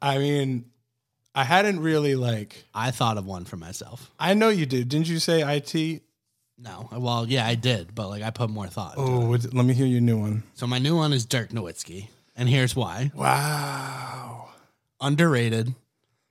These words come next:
Speaker 1: True.
Speaker 2: Hall of Famer, but probably not thought of as one of the top Hall of Famers of his class,
Speaker 1: Even
Speaker 2: even
Speaker 1: though
Speaker 2: though
Speaker 1: he's,
Speaker 2: he
Speaker 1: like, a
Speaker 2: is.
Speaker 1: top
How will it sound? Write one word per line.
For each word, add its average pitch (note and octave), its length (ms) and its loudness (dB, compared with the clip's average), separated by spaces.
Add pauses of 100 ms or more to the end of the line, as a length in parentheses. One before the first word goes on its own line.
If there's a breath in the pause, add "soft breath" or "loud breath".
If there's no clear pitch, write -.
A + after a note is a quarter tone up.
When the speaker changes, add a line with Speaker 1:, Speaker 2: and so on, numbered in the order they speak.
Speaker 1:
True. A2+ 320 -10 (840)
Speaker 2:
Hall D3 260 0
of D#3 80 -2
Famer, B2 500 -2
but A2+ 260 -4 (220)
probably A#2+ 500 0
not A#2+ 320 -2
thought A2+ 380 -2
of A#2 160 -4
as A2+ 220 -6
one A2+ 180 -8
of G#2+ 80 -10
the G2+ 100 -10
top - 380 -6
Hall G2+ 220 -2
of - 80 -12
Famers G2 360 -4
of G2 80 -8
his G2 140 -8
class, G2+ 540 -4
Speaker 1:
Even F3 80 2
Speaker 2:
even - 160 6
Speaker 1:
though - 100 6
Speaker 2:
though - 60 4
Speaker 1:
he's, E3+ 140 2
Speaker 2:
he - 40 4
Speaker 1:
like, D#3 120 4
a - 40 -2
Speaker 2:
is. B2+ 160 -2
Speaker 1:
top C#3 300 0